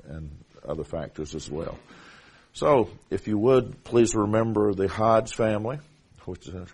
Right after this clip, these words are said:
Clarine Hodge, Nelda's mother, uh, that family, and, um, also the Childress family. Uh, Joy was telling me just,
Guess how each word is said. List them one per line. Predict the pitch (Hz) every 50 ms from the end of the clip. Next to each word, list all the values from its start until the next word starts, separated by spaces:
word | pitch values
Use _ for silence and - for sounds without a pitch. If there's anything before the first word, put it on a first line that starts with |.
| -
Clarine | - - 101 95 90 90 92 110 110
Hodge, | 98 95 95 95 98 -
Nelda's | 101 95 90 92 101 98
mother, | 104 104 92 90 92 110 143 139 _ _ _ _ _ _ _ - - - - - _ _ _ _ _ _ _ -
uh, | - 90 87 85 87 92
that | 95 101 - -
family, | - - 101 98 92 90 92 95 101 113 117 107 - - _ -
and, | - 87 92 90 87 87 87 85 82
um, | - 67 82 85 85 87 87 82 87 80 - _ -
also | 76 92 92 - 101 95
the | 87 87
Childress | - - - - 123 117 110 107 110 104 -
family. | - - 113 104 101 95 95 98 107 160 165 139 _ _ - - - - _ _ _ _ _ _ _ _ _ _ -
Uh, | 87 90 90 92 92 92 - - _ _ - -
Joy | - - 107 101 113 117
was | 101 95 92 -
telling | - 110 98 95 95 92
me | 92 90
just, | 90 92 - -